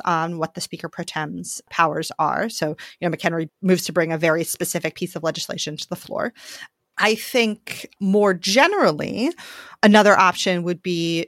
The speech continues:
to have the full House vote on making, uh, McHenry an elected Speaker Pro Tem for either a defined period of time or until there is a full election for Speaker.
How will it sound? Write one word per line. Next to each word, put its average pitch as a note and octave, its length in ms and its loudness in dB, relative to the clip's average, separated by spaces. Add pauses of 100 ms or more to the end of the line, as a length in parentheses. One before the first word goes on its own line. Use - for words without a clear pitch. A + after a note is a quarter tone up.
(120)
to E3+ 520 0
have F#3 720 2 (100)
the F3+ 180 4 (140)
full - 380 4
House F#3 380 2
vote F3+ 540 4
on F3 440 4 (440)
making, F#3+ 840 2 (160)
uh, F3+ 300 4
McHenry F3 640 -2
an F#3 80 2
elected F3+ 580 2
Speaker - 400 -2
Pro D3+ 220 -2
Tem D#3+ 480 -6 (260)
for D#3+ 640 4
either D#3 340 0
a E3+ 40 -2
defined E3 480 -2
period E3 320 -4
of - 120 -16
time C4 520 2 (340)
or F3+ 180 6
until D#3+ 800 -2 (120)
there D#3+ 120 -4
is D3+ 340 -6
a - 60 -6
full - 300 -4
election D3 500 -6
for D3 160 -10
Speaker. G4+ 520 -6